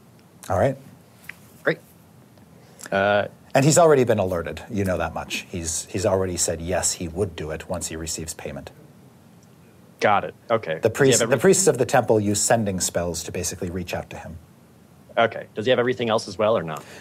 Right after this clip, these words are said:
Speaker 1: You have all the components.
Speaker 2: Got it. Got it. Okay. All right. Well.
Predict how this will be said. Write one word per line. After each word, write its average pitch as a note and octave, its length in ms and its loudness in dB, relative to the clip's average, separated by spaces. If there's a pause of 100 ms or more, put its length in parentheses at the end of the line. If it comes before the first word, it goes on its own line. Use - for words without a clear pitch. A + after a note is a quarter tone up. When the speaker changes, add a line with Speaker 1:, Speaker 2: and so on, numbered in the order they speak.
(140)
Speaker 1:
You B2+ 160 6
have A2 200 4
all G2 180 6
the F2+ 260 -2 (500)
components. F2 540 -2 (520)
Speaker 2:
Got C#2+ 160 0
it. - 0 -
Got - 0 -
it. - 160 -14
Okay. - 240 -10 (1500)
All C#3+ 80 0
right. A#2 240 4 (140)
Well. A2 300 2